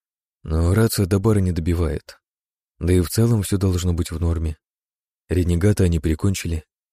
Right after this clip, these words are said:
Игорь сейчас там. Приказ об атаке Светка вряд ли отдаст. Он, в конце концов, рассчитывает на нас в деле установления контроля за промзоной. Через полчаса из палаты вываливается парень,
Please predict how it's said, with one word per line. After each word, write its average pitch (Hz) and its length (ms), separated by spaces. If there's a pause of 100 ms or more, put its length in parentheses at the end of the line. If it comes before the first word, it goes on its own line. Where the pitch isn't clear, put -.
(200)
Игорь 95 300
сейчас 90 400
там. 82 340 (560)
Приказ 104 440
об 95 120
атаке 87 380
Светка 85 380
вряд 87 300
ли 90 80
отдаст. 80 520 (760)
Он, 98 160
в - 80
конце 101 280
концов, 98 340
рассчитывает 92 580
на 92 100
нас 87 260
в 78 100
деле 85 220
установления 85 640
контроля 85 480
за 80 140
промзоной. 85 600 (1300)
Через 90 260
полчаса 104 480
из 110 100
палаты 101 360
вываливается 87 680
парень, 95 460